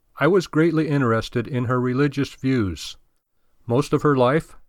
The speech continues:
she was somewhat interested in the church. As she grew older, she was more and more ready to see a growing importance for religion in the days ahead. She lived and died, however, with a variety of ideas about Christianity,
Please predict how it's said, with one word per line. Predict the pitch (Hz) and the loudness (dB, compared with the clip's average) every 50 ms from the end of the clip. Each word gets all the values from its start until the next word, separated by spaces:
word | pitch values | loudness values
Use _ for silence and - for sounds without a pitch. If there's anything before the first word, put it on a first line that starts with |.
| _ | _
she | - - - 156 | -14 -4 0 0
was | 143 139 139 - | 2 2 0 -2
somewhat | - - 165 160 165 175 175 - - | -4 -2 0 0 0 0 -2 -2 -2
interested | - 165 180 - - 123 107 104 - - 123 101 | -2 -2 -2 0 0 0 0 0 -2 -4 -4 -4
in | 107 104 | -2 -4
the | 101 95 | -4 -6
church. | - - 113 104 120 131 - - - - _ _ _ _ _ _ _ _ _ _ - | -4 -2 0 0 0 -2 -6 -10 -20 -20 _ _ _ _ _ _ _ _ _ _ -6
As | 135 131 | -4 -4
she | - - - 180 | -2 -2 -2 -2
grew | 160 156 185 196 190 | -2 0 0 0 2
older, | - 156 165 151 120 113 113 110 113 - | 2 2 2 2 2 0 0 -2 -2 -4
she | - - 143 | -4 -2 0
was | 135 135 - | 0 0 -2
more | - 123 123 127 127 | -2 -2 0 0 0
and | 127 127 | 0 -2
more | 127 131 135 | -2 0 0
ready | 127 127 143 143 117 107 | 0 0 0 0 0 -2
to | 101 - - 107 | -2 -4 -6 -8
see | - - 143 139 | -4 -2 0 0
a | 131 120 | 0 0
growing | 107 104 120 123 139 156 165 170 165 | -2 -2 -2 -2 0 0 -2 -2 -4
importance | - 151 151 147 - 165 156 147 - 123 104 107 - | -4 -4 -4 -2 -2 -2 -2 0 0 -2 -4 -4 -6
for | - - - 107 | -12 -8 -6 -4
religion | 104 104 107 110 127 147 147 - 120 110 101 92 85 - | -2 -2 0 2 2 2 2 0 -2 -4 -4 -6 -8 -8
in | 123 110 107 | -8 -6 -6
the | 101 | -4
days | 92 113 120 120 117 - | -4 -2 -2 -2 -2 -2
ahead. | 110 92 117 123 110 98 90 85 - - - - - - - - _ _ - - _ - - _ _ _ _ _ | -2 -2 -2 -2 -2 -2 -4 -8 -14 -20 -20 -20 -20 -20 -20 -20 _ _ -20 -20 _ -20 -20 _ _ _ _ _
She | - - - 117 104 | -12 -6 -2 0 2
lived | 110 135 156 147 185 | 2 2 2 2 0
and | 185 175 170 | -2 -2 -2
died, | 175 175 170 156 127 107 90 - | -2 0 0 0 -2 -2 -4 -6
however, | - 123 107 104 104 104 101 95 117 120 120 - - - - - _ - | -4 -4 -2 -2 -2 -2 -2 -2 -4 -4 -6 -8 -16 -20 -20 -20 _ -6
with | 131 123 113 - | -6 -4 -4 -4
a | 120 | -4
variety | 101 110 113 113 113 113 127 156 170 160 180 170 | -4 -4 -2 -2 0 0 0 0 0 0 0 -2
of | 156 160 156 151 131 | -2 -4 -4 -2 -2
ideas | 156 151 156 143 156 156 139 120 110 104 95 - - | -2 -2 -2 0 0 2 2 0 0 -4 -6 -8 -8
about | - 117 104 123 123 - | -6 -4 -4 -4 -4 -4
Christianity, | - - 143 - - - 147 139 139 139 131 120 104 101 92 101 92 80 - | -2 -2 -2 -2 -2 -4 -2 -2 -2 0 -2 -2 -4 -4 -6 -6 -8 -10 -12